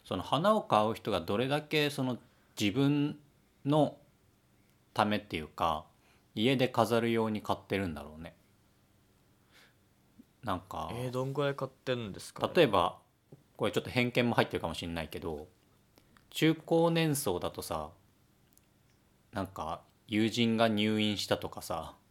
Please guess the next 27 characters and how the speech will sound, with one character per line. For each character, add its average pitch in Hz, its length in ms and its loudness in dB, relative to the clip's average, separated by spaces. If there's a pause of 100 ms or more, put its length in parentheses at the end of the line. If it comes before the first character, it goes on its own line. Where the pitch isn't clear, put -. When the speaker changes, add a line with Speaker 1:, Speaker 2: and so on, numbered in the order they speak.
(420)
Speaker 1:
冠 104 280 2
婚 107 240 -2
葬 98 220 -4
祭 95 220 -2
と 98 140 -8
か - 260 -10 (260)
多 92 160 -2
そ 92 180 -2
う 82 40 -6
じ 82 80 -4
ゃ 80 40 -4
な 82 60 -10
い？ 87 60 -16 (2250)
Speaker 2:
あ 101 880 4
ー。 - 40 -18
Speaker 1:
そ 117 240 2
う 123 40 2
い 120 100 4
う 123 40 2
な 117 100 2
ん - 20 0
か 95 120 0
人 - 340 2
に 160 300 -2 (200)
あ 113 140 0
げ 117 160 6
る？ 135 200 -2